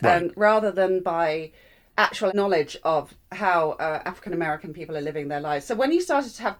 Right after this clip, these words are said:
Speaker 2: more contact on a friendship and working colleague basis with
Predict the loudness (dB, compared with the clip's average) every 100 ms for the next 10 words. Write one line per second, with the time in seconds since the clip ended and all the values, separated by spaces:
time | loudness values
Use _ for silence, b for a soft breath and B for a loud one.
0 | -10 -4 -4 -2 -4 -2 -4 -4 0 0
1 | 0 -2 2 2 2 -4 -2 -4 -8 -2
2 | -2 -2 -6 -6 -4 -4 -4 -6 -6 -6
3 | -10 -12 -20 B B 2 2